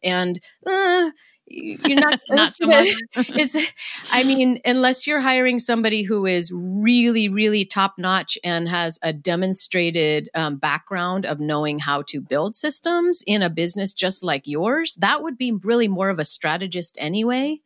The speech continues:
Speaker 1: Um, that's not really the way to go. The way to go is to build them yourself through, through some kind of consultant like me or somebody like me who knows how to do this. Build those systems, learn how to run them, and then hire the person to be the one that runs the pieces.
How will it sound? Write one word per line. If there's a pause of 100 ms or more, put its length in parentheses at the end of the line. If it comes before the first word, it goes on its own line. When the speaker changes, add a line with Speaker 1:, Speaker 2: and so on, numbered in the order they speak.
(540)
Speaker 1:
Um,
that's
not
really
the
way
to
go.
The
way
to
go
is
to
build
them
yourself
through,
through
some
kind
of
consultant
like
me
or
somebody
like
me
who
knows
how
to
do
this. (300)
Build
those
systems,
learn
how
to
run
them,
and
then
hire
the
person
to
be
the
one
that
runs
the
pieces.